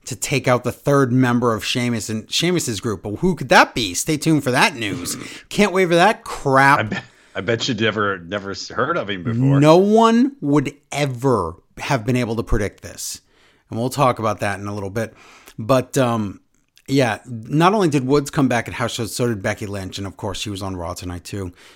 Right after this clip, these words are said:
Speaker 1: But, um, both of them cleared again, so that's good. But sad about Big E, sad about Scott Hall. So, you know, mixed bag this week. Um, also in the news,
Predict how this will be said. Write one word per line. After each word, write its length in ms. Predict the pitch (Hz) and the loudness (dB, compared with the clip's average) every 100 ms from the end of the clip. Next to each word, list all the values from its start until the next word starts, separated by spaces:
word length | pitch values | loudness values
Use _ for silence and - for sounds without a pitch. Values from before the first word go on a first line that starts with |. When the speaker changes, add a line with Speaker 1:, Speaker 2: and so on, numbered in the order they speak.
| _ | _
Speaker 1:
But, 260 | 104 - - | -10 -10 -8
um, 260 | 98 92 92 | -6 -6 -6
both 260 | 104 104 | -6 -6
of 100 | 107 | -8
them 180 | 104 101 | -8 -8
cleared 540 | - 123 123 123 123 - _ | -6 -4 -2 -2 -4 -10 _
again, 480 | 123 117 135 139 151 - - | -8 -2 0 2 -2 -6 -14
so 160 | - | -8
that's 240 | 107 107 - | -4 -4 -4
good. 380 | 135 175 233 - _ _ _ _ | 0 0 0 -6 _ _ _ _
But 160 | - | -10
sad 240 | - 107 98 | -6 -4 -4
about 260 | 92 92 | -4 -4
Big 220 | - 95 98 | -6 -8 -6
E, 200 | 95 87 | -8 -8
sad 360 | - 101 92 | -8 -6 -6
about 240 | 92 87 - | -6 -8 -10
Scott 300 | 95 87 85 | -10 -10 -8
Hall. 320 | 87 90 87 | -8 -8 -8
So, 320 | - 90 82 - _ - - - _ _ _ _ _ | -10 -12 -14 -18 _ -20 -20 -20 _ _ _ _ _
you 100 | 233 | 2
know, 220 | 170 135 - | 4 4 2
mixed 340 | 156 202 - - | 2 2 2 0
bag 380 | 143 143 139 117 - | 2 2 0 -6 -10
this 200 | 139 131 135 | -8 -4 -2
week. 420 | 127 - - - _ _ | -2 -4 -14 -20 _ _
Um, 540 | - 113 104 101 98 - _ _ _ | -6 -2 -2 -2 -6 -12 _ _ _
also 400 | 131 139 139 151 | 0 0 2 2
in 100 | 147 | 4
the 60 | 139 | 4
news, 480 | 139 139 131 - | 6 4 2 -2